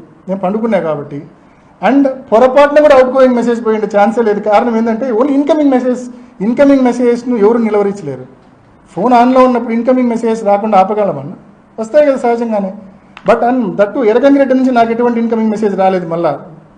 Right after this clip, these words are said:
అది కూడా క్లియర్గా చెప్తున్నా. నాకు ఆ రోజు రాత్రి ఒక, ఒక పది మెసేజ్లు వచ్చిండొచ్చు, గు-, వివిధ గ్రూప్స్లో ఉంటాం కాబట్టి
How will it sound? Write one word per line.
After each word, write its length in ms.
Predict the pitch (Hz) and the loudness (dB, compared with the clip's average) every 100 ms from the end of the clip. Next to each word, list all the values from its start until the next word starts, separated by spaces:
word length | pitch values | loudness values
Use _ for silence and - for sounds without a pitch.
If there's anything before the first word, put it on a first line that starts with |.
| - | -16
అది 120 | 160 | -8
కూడా 140 | 208 220 | -2 -2
క్లియర్గా 280 | 208 190 180 | -2 -4 -4
చెప్తున్నా. 600 | 151 135 131 123 - 160 | -8 -12 -16 -18 -10 -6
నాకు 420 | 196 180 - _ _ _ | -4 -6 -18 _ _ _
ఆ 80 | 139 | -6
రోజు 240 | 147 247 254 | 0 2 4
రాత్రి 320 | 254 262 277 | 4 4 0
ఒక, 140 | 269 | 2
ఒక 260 | 254 233 226 | 2 0 0
పది 180 | 220 214 | -2 -4
మెసేజ్లు 400 | 208 269 277 254 | -6 -6 -2 -4
వచ్చిండొచ్చు, 640 | 254 285 240 - 202 202 - 180 | -2 0 0 -2 -8 -8 -12 -8
గు-, 120 | 202 | -6
వివిధ 320 | 202 208 208 | -6 -6 -6
గ్రూప్స్లో 440 | 196 208 247 - 240 | -4 -4 -8 -4 -2
ఉంటాం 380 | 220 226 233 | 0 0 0
కాబట్టి 440 | 220 208 190 202 | 2 2 0 -6